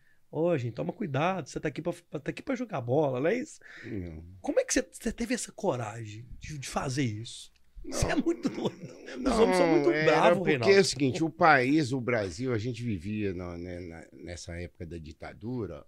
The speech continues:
Speaker 2: o povo tava oprimido, a gente era muito pobre,
Speaker 1: É, né?
Speaker 2: oprimido, sem liberdade nenhuma, uma sensação, um momento muito sombrio,
Speaker 1: Hum.
Speaker 2: né?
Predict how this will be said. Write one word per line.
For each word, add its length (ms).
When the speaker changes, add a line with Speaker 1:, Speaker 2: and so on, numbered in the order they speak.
Speaker 2:
o 120
povo 580
tava 240
oprimido, 800
a 100
gente 240
era 140
muito 260
pobre, 560
Speaker 1:
É, 160
né? 240
Speaker 2:
oprimido, 1040
sem 600
liberdade 960
nenhuma, 320
uma 100
sensação, 560
um 500
momento 400
muito 280
sombrio, 920
Speaker 1:
Hum. 40
Speaker 2:
né? 200